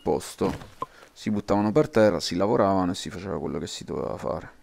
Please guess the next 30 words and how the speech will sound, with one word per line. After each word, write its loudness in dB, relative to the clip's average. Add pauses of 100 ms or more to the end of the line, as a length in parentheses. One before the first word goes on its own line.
(720)
Però 8
le 10
interazioni 8
mi 10
piacciono 6
molto, 2
cioè 4
mi 8
piace 6
molto 8 (380)
per 8
esempio 6
questa 6
possibilità 6 (220)
di 4
tenere 8
l'oggetto 4
in 6
mano 8 (520)
e 8
lavorarlo 10
direttamente 2
col 0
macete. 10
Invece 4
nella 4
versione 2
flat 4
c'è -2
semplicemente 2